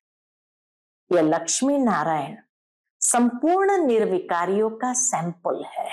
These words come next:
आधा कल्प तुमने इन्हों की महिमा की है, तो अब अपने से पूछो, हमारे में क्या-क्या खामियां हैं, जिनको निकाल हम उन्नति करें।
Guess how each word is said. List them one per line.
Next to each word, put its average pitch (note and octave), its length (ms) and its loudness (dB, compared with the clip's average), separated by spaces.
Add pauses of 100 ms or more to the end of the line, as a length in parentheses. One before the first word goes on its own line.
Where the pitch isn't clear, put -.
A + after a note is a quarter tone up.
(1300)
आधा F#4+ 520 0
कल्प C#4 340 0
तुमने A#3+ 280 0
इन्हों G3 520 -4
की G#3+ 200 -4
महिमा F3 520 -2
की B3+ 420 -4
है, C#4 80 0 (1040)
तो G#3 120 2
अब E4+ 600 -2
अपने G#3+ 380 -2
से G3+ 260 0
पूछो, G#3+ 800 -2 (360)
हमारे C#4 460 2
में E4+ 320 -2
क्या-क्या D#4+ 560 -2
खामियां F#3 600 0
हैं, - 360 -12 (960)
जिनको C#4 500 2
निकाल G3 800 0 (300)
हम A#3 400 -2
उन्नति C#4 680 0
करें। D4 240 0